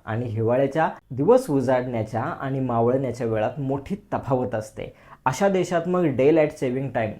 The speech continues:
डीएसटी प्रॅक्टिस केलं जातं. युरोप, अमेरिका, ऑस्ट्रेलिया, कॅनडा यासारखे तब्बल सत्तर एक देश हे डे लाईट सेव्हिंग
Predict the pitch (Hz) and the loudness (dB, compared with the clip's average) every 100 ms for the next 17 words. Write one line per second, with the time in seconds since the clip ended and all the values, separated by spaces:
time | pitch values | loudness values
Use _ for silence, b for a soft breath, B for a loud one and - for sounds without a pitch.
0 | - 123 156 160 151 - 117 - 139 - | -8 0 0 0 -6 -4 -6 -4 -8 0
1 | 143 113 - - - - - _ 127 139 | 0 0 -2 -10 -8 -6 -6 _ 2 8
2 | 214 226 185 139 143 147 139 123 117 120 | 10 10 8 4 4 2 4 2 2 -2
3 | - 160 147 123 - 123 120 110 107 135 | 0 4 4 4 2 -2 0 0 0 0
4 | 147 135 147 - 123 135 139 - 117 139 | -4 -4 -4 -2 -2 0 0 -4 -8 -2
5 | 165 156 120 127 139 135 139 123 117 120 | 0 0 0 -2 -2 -2 0 2 2 0
6 | - 123 117 | 0 -2 -2